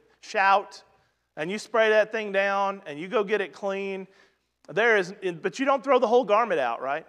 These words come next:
But he says, even if just the part of the garment is defiled, it needs to be cleaned. It needs to be changed. And the reason why is because if we don't, we will stay in sin. Uh, we have to despise sin.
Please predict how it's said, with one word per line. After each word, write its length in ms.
But 140
he 160
says, 460
even 340
if 240
just 360
the 180
part 480
of 100
the 80
garment 460
is 160
defiled, 720
it 120
needs 300
to 100
be 120
cleaned. 560
It 80
needs 240
to 80
be 100
changed. 640
And 100
the 80
reason 380
why 280
is 120
because 380
if 240
we 160
don't, 640
we 120
will 100
stay 340
in 160
sin. 380
Uh, 140
we 180
have 240
to 100
despise 600
sin. 360